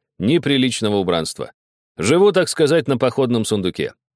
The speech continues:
Впрочем, уже к осени будут готовы гостиная и две опочивальни. Мне же через неделю потребуется отбыть в столицу по денежным делам. Пока туда да сюда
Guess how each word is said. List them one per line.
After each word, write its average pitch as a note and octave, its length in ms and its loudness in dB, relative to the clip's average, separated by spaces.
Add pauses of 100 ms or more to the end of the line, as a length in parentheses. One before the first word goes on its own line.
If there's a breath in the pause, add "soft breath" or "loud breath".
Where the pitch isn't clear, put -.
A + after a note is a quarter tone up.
(160)
Впрочем, D#3 420 0
уже C#3+ 200 4
к - 60 -4
осени B2 340 2
будут G2 280 -2
готовы G2+ 400 0
гостиная C3+ 640 0
и A2 200 -4
две A2 200 2
опочивальни. F2 600 -4 (440)
Мне A2 400 0
же F#3+ 120 2
через D#3+ 280 0
неделю D3 340 0
потребуется B2+ 640 0
отбыть G#2 420 -2
в - 60 -8
столицу A2 480 -2
по E2+ 140 -2
денежным F#2 460 -2
делам. F#2 380 0 (580)
Пока C#3 340 0
туда C3 300 2
да A2+ 100 0
сюда C3+ 460 0